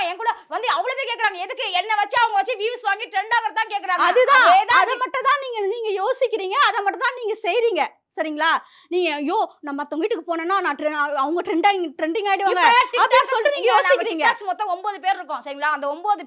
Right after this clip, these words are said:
Speaker 1: பேரு, அந்த ர-, நாங்க
Speaker 2: அது எப்படி
Speaker 1: இருக்கிற
Speaker 2: நீங்களே சொல்லிக்கிறீங்க ஒன்பது பேரு சொல்லிட்டு?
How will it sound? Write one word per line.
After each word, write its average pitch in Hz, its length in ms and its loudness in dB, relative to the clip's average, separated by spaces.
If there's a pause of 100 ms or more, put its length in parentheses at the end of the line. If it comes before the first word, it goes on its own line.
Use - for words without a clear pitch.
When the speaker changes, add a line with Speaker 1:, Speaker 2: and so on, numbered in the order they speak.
Speaker 1:
பேரு, 302 220 0 (540)
அந்த 277 200 -6
ர-, 262 280 -2
நாங்க 277 140 2
Speaker 2:
அது 508 160 6
எப்படி 698 140 4
Speaker 1:
இருக்கிற 605 120 2
Speaker 2:
நீங்களே 640 300 2
சொல்லிக்கிறீங்க 403 480 -2
ஒன்பது 440 300 -4
பேரு 427 220 -4
சொல்லிட்டு? 339 300 -2